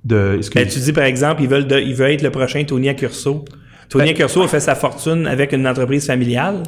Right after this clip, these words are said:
Speaker 1: Oui.
Speaker 2: Ces deux autres gars-là, c'est en théorie des syndicalistes.
Speaker 1: Euh, ouais, mais money is power. Tu sais, je veux dire, puis le pouvoir est important. Je, Tony voulait,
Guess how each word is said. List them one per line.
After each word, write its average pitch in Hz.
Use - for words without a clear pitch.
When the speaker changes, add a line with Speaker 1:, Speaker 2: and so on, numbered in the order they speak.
Speaker 1:
Oui. 113
Speaker 2:
Ces 139
deux 143
autres 156
gars-là, 143
c'est 127
en 120
théorie 131
des 135
syndicalistes. 127
Speaker 1:
Euh, 120
ouais, 120
mais 107
money 110
is -
power. 92
Tu -
sais, 107
je 101
veux 92
dire, 107
puis 104
le 98
pouvoir 160
est 117
important. 139
Je, 113
Tony 175
voulait, 113